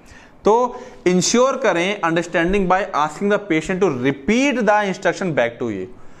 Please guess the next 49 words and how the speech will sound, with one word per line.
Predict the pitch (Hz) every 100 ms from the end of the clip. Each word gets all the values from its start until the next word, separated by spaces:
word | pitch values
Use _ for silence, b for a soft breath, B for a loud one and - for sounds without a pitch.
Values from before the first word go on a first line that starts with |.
| B B
तो | 170
आप | 180 -
कहेंगे | 160 196
जो | 214 190
मैंने | 196 208
आपको | 196
बोला | 185 156 180
है | 202
ना, | 226
बताओ | 208
डोज | 196 175 185
कैसे | 180 170
लेनी | 196 196
है, | 202
मेरे | 190
को | 190
बोलो | 147 151 190 214
पहले, | 190 147 107 - b b b
तो | 156
पेशेंट | 160 170 196
वहाँ | 190
से | 196
रिपीट | 156 156 226 240 196
करेगा, | 165 120 101 98 - b b -
तब |
आप | 185 170
कहेंगे | 156 185
"हाँ | 175
ठीक | 165 147 131
है, | 107
जो | 127
मैंने | 131
बताया | 135 123 165
आपने | 151 156
समझ | 147 120 95
लिया।" | 92 92 - B B B B 135
Document | 123 165 226 240 262 262
the | - -
patient's | 190 214 240 233
understanding | 175 190 190 170 156 165 190 -
in | 156 156 151
the | 170 175 135
medical | 120 127 - 160
और | 147 139
डेंटल | 113 110 113
रिकॉर्ड। | 101 110
और | - 143 -
पेशेंट | 147 147 196 196 -
ने | 175